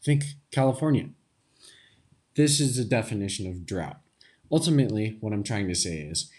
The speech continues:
people need to use less water to prevent drought for their own benefit and the world's benefit. The way they can feel helpful towards the issue is by knowing how much water they used. So, putting a gauge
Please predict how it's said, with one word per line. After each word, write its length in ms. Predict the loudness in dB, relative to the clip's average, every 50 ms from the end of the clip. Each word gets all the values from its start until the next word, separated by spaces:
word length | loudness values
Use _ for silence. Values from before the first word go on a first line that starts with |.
| _ _ 2
people 240 | 2 2 4 4 4
need 200 | 4 4 4 4
to 40 | 2
use 320 | 0 0 0 0 0 2
less 260 | 2 2 2 2 0 -2
water 220 | -2 -2 -2 -2
to 180 | -2 -4 -6 -4
prevent 460 | -4 -4 -6 -4 -4 -6 -6 -6 -6
drought 380 | -6 -4 -2 -2 -2 -4 -4
for 100 | -6 -8
their 140 | -6 -6 -6 -4
own 240 | 0 2 2 2
benefit 460 | 2 0 -2 -4 -4 -6 -10 -10 -10 -4
and 200 | -2 0 0 0
the 20 | 0
world's 320 | -4 -8 -10 -12 -12 -12
benefit. 400 | -12 -14 -16 -20 -20 -20 -20 -20 _ _ -20 -20 -20 -8 _
The 120 | 0 2
way 160 | 4 4 4 4
they 120 | 2 0
can 200 | 0 -2 -4 -4
feel 220 | -2 -2 -2 0
helpful 340 | 0 -2 -2 -2 -4 -6 -6
towards 340 | -4 -2 2 2 2 4 2
the 180 | 0 0 2 2
issue 360 | 2 2 2 2 4 4 4
is 120 | 2 -2
by 200 | -4 -4 -4 -4
knowing 320 | -4 -4 -6 -6 -6 -8 -10
how 320 | -14 -10 -4 -2 0 2
much 320 | 2 2 2 0 -2 -4
water 260 | -4 -2 0 0 -2 -2
they 140 | -2 -2
used. 580 | -4 -4 -4 -8 -12 -12 -10 -10 -10 -10 -10 -12 _ _ -20 -20 _ _
So, 480 | -4 0 2 4 4 2 2 -2 -10 -16 _ _ _ _ _
putting 280 | -4 0 2 2 4 4
a 80 | 2
gauge 420 | 2 2 2 2 0 -2 -4 -10